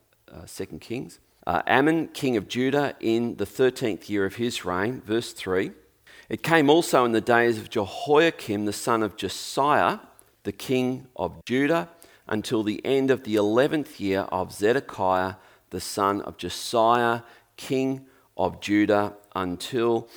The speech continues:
and we go down to, uh, verse four. "Now the word of the Lord came to me, saying," I want you to jump down to verse nine. I'm highlighting that this is Jeremiah's relationship to the word of the Lord. Verse nine says this, "Then the Lord put out his hand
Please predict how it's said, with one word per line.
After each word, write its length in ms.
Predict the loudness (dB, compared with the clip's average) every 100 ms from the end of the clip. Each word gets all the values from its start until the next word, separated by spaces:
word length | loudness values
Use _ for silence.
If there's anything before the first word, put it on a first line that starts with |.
| -14
and 300 | -6 -4 -4
we 100 | -6
go 180 | -4 -2
down 180 | 0 -2
to, 100 | -4 -10 -10
uh, 220 | -10 -10
verse 240 | -10 -12 -10
four. 400 | -4 -2 -2 -6
"Now 280 | -6 -4 -4 -6
the 80 | -8
word 560 | -2 4 4 4 0 -6
of 100 | -10
the 80 | -6
Lord 200 | -6 -6
came 300 | -2 0 0
to 140 | -4
me, 140 | -8 -8
saying," 480 | -2 0 0 -2
I 40 | -6
want 220 | -6 -8
you 60 | -12
to 80 |
jump 200 | -8 -8
down 160 | -6 -6
to 60 | -6
verse 400 | -6 -6 -8 -6
nine. 380 | -2 0 0
I'm 140 | -2 -2
highlighting 680 | 2 4 4 2 0 -4 -8 -16 -20 -20 -20 _
that 300 | -6 -6 -8 -18 -14
this 180 | -12 -8
is 200 | -8 -10 _ -20 -8
Jeremiah's 480 | -4 -2 -2 -4
relationship 480 | -4 -2 -2 -8 -14
to 60 | -14
the 60 |
word 240 | -10 -6 -6
of 60 |
the 60 | -4
Lord. 280 | 0 2 0 -6 -20 -20 -14 2
Verse 240 | 2 4
nine 220 | 4 4
says 260 | 2 -2 -2
this, 280 | -4 -8 -14 _ _ -20 -12 6
"Then 360 | 6 6 0 0
the 120 | 4
Lord 360 | 6 6 4 2
put 200 | 0 4
out 320 | 4 2 -2
his 240 | -8 -8
hand 680 | -10 -2 0 0 0 -4 -8